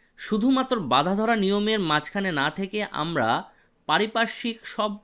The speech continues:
সব কিছুর মধ্যে থেকে যে শিক্ষাটা আমরা গ্রহণ করি বা পাই, সেটাও কিন্তু শিক্ষা।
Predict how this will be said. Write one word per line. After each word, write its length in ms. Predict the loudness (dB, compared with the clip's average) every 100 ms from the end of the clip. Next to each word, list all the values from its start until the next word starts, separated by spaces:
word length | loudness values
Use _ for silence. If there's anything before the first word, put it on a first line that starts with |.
| _ -20 -10 -8
সব 300 | -4 -2 -2 -2
কিছুর 320 | -4 -2 -2
মধ্যে 340 | -4 -4 -6
থেকে 240 | -6 -6 -2
যে 160 | -2
শিক্ষাটা 460 | -2 -8 -8 -6 -4
আমরা 220 | -4 -4
গ্রহণ 460 | -4 -6 -6 -10 -8
করি 300 | -6 -6 -4
বা 140 | -8
পাই, 480 | -6 -4 -2 -2 -6 _ _ _ _ _
সেটাও 320 | -12 -4 -4
কিন্তু 200 | -4 -8
শিক্ষা। 420 | -10 -12 -14 -20